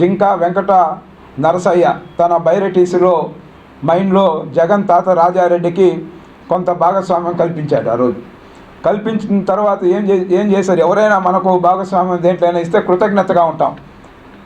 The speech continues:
కానీ ఆ భాగస్వామ్యం ఇచ్చిన వ్యక్తినే హత్య చేసి ఆయన పేరుతో ఉన్నవన్నీ కూడా వీళ్ళు సొంతం చేసుకుంది, ఆక్రమించుకునింది మనం చూసాం. అంటే హత్యల నేపథ్యంలోనే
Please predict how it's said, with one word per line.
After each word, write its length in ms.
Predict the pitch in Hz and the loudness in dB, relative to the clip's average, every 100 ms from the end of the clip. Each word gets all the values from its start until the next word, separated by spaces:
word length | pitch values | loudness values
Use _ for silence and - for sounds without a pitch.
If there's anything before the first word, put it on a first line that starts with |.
| - | -2
కానీ 200 | 180 214 190 | 0 2 0
ఆ 40 | 175 | 2
భాగస్వామ్యం 520 | 180 208 202 208 202 202 | 2 0 0 0 0 -2
ఇచ్చిన 180 | 196 180 | 0 2
వ్యక్తినే 360 | 180 185 220 226 175 - - - - - | 2 0 2 2 0 -4 -20 -20 -8 -2
హత్య 220 | 175 214 196 | -2 0 2
చేసి 320 | 202 202 202 185 175 - - - 143 | 2 2 2 2 0 -6 -16 -8 -2
ఆయన 220 | 180 185 185 180 170 175 | -2 0 2 2 2 0
పేరుతో 340 | 208 196 208 190 | 0 0 0 0
ఉన్నవన్నీ 460 | 185 180 175 180 208 202 | 2 2 2 0 0 2
కూడా 200 | 196 185 165 - - - - | 2 2 0 -8 -20 -20 -2
వీళ్ళు 280 | 175 180 180 170 175 | 2 4 2 0 0
సొంతం 380 | 226 208 196 180 | -2 2 0 2
చేసుకుంది, 480 | 180 180 175 170 175 165 | 0 0 -4 2 2 2
ఆక్రమించుకునింది 760 | 175 175 170 - 170 160 160 165 151 | 0 -4 -6 -8 -6 -4 -2 -2 0
మనం 140 | 151 143 | 0 0
చూసాం. 260 | 147 151 113 - - - - - | -2 -2 -4 -6 -20 -20 -12 -4
అంటే 200 | 180 214 233 240 - - - | 0 2 0 -2 -10 -12 -4
హత్యల 500 | 165 170 - 220 220 208 | -4 -4 -2 2 2 2
నేపథ్యంలోనే 840 | 202 202 196 170 202 202 196 208 | 0 0 -2 0 0 2 0 0